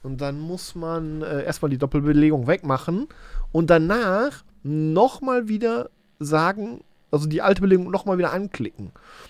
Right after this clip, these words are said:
Das, äh, bin ich auch erst beim dritten Mal drauf gekommen. Und dann geht's wieder. Ich hatte das beim Frontlader zum Beispiel, der war auch total verstellt. Ähm, jetzt krieg ich die Türen nicht auf. Oh, da muss ich erstmal gucken. Das ist normalerweise linke Maustaste, ne?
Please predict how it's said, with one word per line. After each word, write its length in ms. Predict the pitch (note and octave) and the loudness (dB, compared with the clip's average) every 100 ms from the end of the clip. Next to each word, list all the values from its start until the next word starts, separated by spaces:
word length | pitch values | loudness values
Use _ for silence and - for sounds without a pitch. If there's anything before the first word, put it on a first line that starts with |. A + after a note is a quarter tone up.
| - | -12
Das, 220 | - B2+ C3+ | -6 -4 0
äh, 160 | B2+ | 0
bin 200 | B2+ D#3 | 0 -2
ich 120 | D#3 | 0
auch 140 | F3 A#2+ | 0 -2
erst 140 | - | -4
beim 120 | G#2 | -6
dritten 200 | F#2+ A#2+ | -6 -8
Mal 140 | G#2 F#2+ | -6 -6
drauf 200 | F#2+ - | -8 -10
gekommen. 420 | G2 F2+ F2+ F2+ - - - _ | -10 -10 -10 -14 -18 -20 -20 _
Und 120 | C3 | 0
dann 180 | C#3 E3+ | 2 4
geht's 260 | F#3 A#2+ - | 2 0 -4
wieder. 200 | F2+ G2 | -6 -6
Ich 100 | C#3+ | -6
hatte 120 | C#3+ | -8
das 100 | - | -6
beim 220 | C3+ A#2 | -6 -4
Frontlader 460 | - C3 A#2 G2 F#2+ | -4 -2 -2 -2 -4
zum 140 | G2 | -8
Beispiel, 240 | F#2 - | -10 -8
der 100 | G2+ | -4
war 60 | G#2+ | -4
auch 80 | - | -4
total 280 | F#2+ A2 G#2 | -8 -6 -6
verstellt. 600 | G2 - G#2+ G#2 G#2+ - _ _ _ - - - _ _ - | -8 -6 -4 -2 -4 -8 _ _ _ -20 -20 -20 _ _ -8
Ähm, 480 | A#2 A2 A2 G#2+ G#2+ - _ _ | -4 -2 -4 -6 -12 -18 _ _
jetzt 180 | - - | -18 -16
krieg 120 | - | -18
ich 180 | - - | -18 -20
die 160 | _ | _
Türen 480 | - D#3+ G#3+ F3+ G#2 | -12 -8 -6 -6 -8
nicht 260 | F#2+ - - | -10 -14 -18
auf. 520 | G#2 A2 A#2 G2 - | -18 -16 -18 -20 -20
Oh, 180 | - - | -20 -20
da 80 | - | -18
muss 220 | G2 C3 | -14 -12
ich 60 | - | -12
erstmal 280 | A2 - G#2 | -14 -12 -14
gucken. 560 | - - B2+ A#2+ C3 - _ _ _ _ _ _ _ - - | -10 -12 -10 -10 -10 -14 _ _ _ _ _ _ _ -20 -8
Das 140 | A#2 | -4
ist 180 | C3+ - | -2 0
normalerweise 760 | C#3 A#2 G#2 C3+ F3 G#3 G3+ | 0 0 2 2 4 2 2
linke 280 | F#3 F#3+ F#3+ | 0 0 0
Maustaste, 680 | D#3 G#2+ G2 - F2+ - - | -2 -2 -4 -8 -10 -10 -12
ne? 320 | F2+ G#2 C3+ | -10 -10 -12